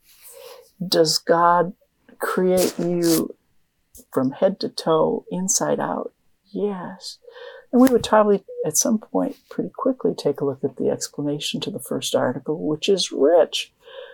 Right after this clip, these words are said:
with explanation. What is it that you say you believe? I believe that God has what? Giving eyes, eyes, ears, all my senses, and still preserves them. He doesn't change them when I turn thirteen or fifteen or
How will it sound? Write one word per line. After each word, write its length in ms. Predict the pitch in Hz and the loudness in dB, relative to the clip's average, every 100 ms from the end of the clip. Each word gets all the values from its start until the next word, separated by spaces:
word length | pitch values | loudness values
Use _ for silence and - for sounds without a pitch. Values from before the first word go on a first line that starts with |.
| - - - | -20 -20 -4
with 240 | - 143 | -2 -2
explanation. 880 | - 117 - - 147 120 - - 247 - _ | -4 -6 -8 -10 -10 -10 -10 -12 -14 -18 _
What 300 | 254 277 262 | -4 2 4
is 240 | 254 220 | 4 4
it 120 | 214 - | 2 0
that 160 | - | -4
you 120 | 185 | -4
say 300 | 175 - 190 | -4 -2 -2
you 160 | 180 165 | -2 -4
believe? 200 | - - - | -2 -2 -2
I 240 | 139 269 254 | -2 0 6
believe 320 | 202 202 202 | 10 10 8
that 180 | - - | 2 -2
God 280 | - 208 214 | -4 -4 -2
has 300 | - 156 - _ _ - | -2 -2 -6 _ _ 4
what? 320 | 262 - - | 4 4 0
Giving 320 | 165 165 - - - | -4 -4 -6 -4 2
eyes, 420 | 151 85 - - - - - _ _ _ _ _ _ - _ - | 4 6 4 2 -6 -14 -20 _ _ _ _ _ _ -20 _ 2
eyes, 400 | 139 151 139 - | 6 6 6 2
ears, 400 | 170 151 156 143 - - _ | 4 6 6 4 -2 -8 _
all 300 | - 269 254 | 6 8 8
my 160 | 160 127 | 6 4
senses, 460 | - - 107 - - | 2 2 0 -4 2
and 240 | 254 262 226 | 6 6 6
still 320 | - - 247 | 4 6 4
preserves 640 | - 214 214 208 220 - | 4 0 2 2 0 -2
them. 240 | - - - _ - | -4 -4 -6 _ -6
He 60 | |
doesn't 380 | - 180 - - | 0 0 0 -4
change 380 | - - - - | -2 -2 -2 -4
them 240 | - - - _ _ _ _ _ | -6 -8 -10 _ _ _ _ _
when 140 | - 165 | -6 -4
I 100 | 156 | -4
turn 280 | - 160 156 | -4 -6 -2
thirteen 460 | 147 147 - - | -4 -2 -4 -4
or 60 | 160 | -6
fifteen 520 | - 151 - - 254 | -8 -12 -12 -10 -10
or 100 | - | -8